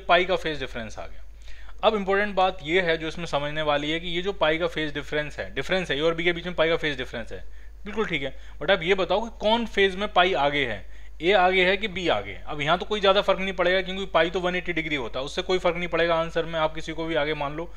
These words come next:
आपका आंसर मैच कर जाएगा। लेकिन फिर भी आगे के लिए अगर ये आंसर pi by टू होता, अगर ये आंसर pi by सिक्स होता, अगर ये कुछ और होता, pi by three होता, तो वो यहाँ पे बहुत फ़र्क पड़ जाता है। ठीक है, तो जो आपको समझना है इंपॉर्टेंट बात, और वो आगे ध्यान भी रखनी है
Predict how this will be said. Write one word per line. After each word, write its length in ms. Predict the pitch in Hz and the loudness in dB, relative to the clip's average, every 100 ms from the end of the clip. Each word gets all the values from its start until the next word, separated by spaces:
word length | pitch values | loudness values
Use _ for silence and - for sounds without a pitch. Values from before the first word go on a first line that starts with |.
| - - | -12 -4
आपका 260 | 143 190 151 | -2 0 0
आंसर 200 | 143 151 | 0 -4
मैच 200 | 123 110 | -4 -8
कर 140 | 113 | -8
जाएगा। 260 | 98 92 92 - - - - | -10 -10 -12 -12 -10 -10 -2
लेकिन 340 | 147 190 156 | 0 0 -2
फिर 200 | - 185 | -2 -2
भी 220 | 160 131 190 - - - - - - - - - | -2 -6 -6 -10 -10 -12 -12 -10 -10 -10 -10 0
आगे 200 | 135 175 | 4 4
के 100 | 165 | 2
लिए 120 | 160 | 0
अगर 200 | 156 170 | 2 2
ये 60 | 180 | 4
आंसर 300 | 165 170 175 160 | 2 2 0 2
pi 100 | 156 | 2
by 140 | 170 170 | 2 0
टू 120 | 202 175 | 0 -2
होता, 240 | 135 135 127 - - - | 0 -2 -4 -6 -12 -8
अगर 180 | 131 170 | 0 2
ये 60 | 175 | 4
आंसर 300 | 156 165 170 | 2 0 2
pi 100 | 156 156 | 4 4
by 120 | 160 | 2
सिक्स 280 | - 202 - | -2 -4 -2
होता, 240 | 143 - 139 139 - - - | -4 0 0 0 -6 -10 -4
अगर 180 | 139 170 | 2 4
ये 40 | 175 | 2
कुछ 180 | 175 180 | -2 -2
और 300 | 143 185 175 | 2 4 4
होता, 320 | 147 143 139 - | 2 2 2 2
pi 120 | 147 | 0
by 140 | 156 | 0
three 200 | 151 180 | -2 0
होता, 360 | 185 151 147 131 135 - - | 2 2 0 -2 -4 -10 -6
तो 100 | 175 | -2
वो 180 | 185 160 | 2 4
यहाँ 140 | 151 143 | 4 2
पे 120 | 180 | -2
बहुत 260 | 131 156 | 2 0
फ़र्क 220 | - 120 - | 0 -4 -4
पड़ 100 | 101 | -8
जाता 260 | 92 - | -8 -12
है। 80 | - - | -12 -12
ठीक 120 | 139 | -10
है, 40 | 131 | -8
तो 100 | 151 | 2
जो 120 | 165 | 4
आपको 260 | 165 - | 4 0
समझना 320 | 185 160 160 170 | -4 -2 -2 -2
है 60 | |
इंपॉर्टेंट 380 | 175 160 160 160 | -2 -2 -2 0
बात, 220 | 151 160 | 2 2
और 100 | 160 | 0
वो 140 | 151 151 | 0 0
आगे 200 | 151 151 | 0 -2
ध्यान 220 | 127 139 | -2 -4
भी 60 | 147 | -4
रखनी 240 | 139 143 | -6 -8
है 120 | 156 | -10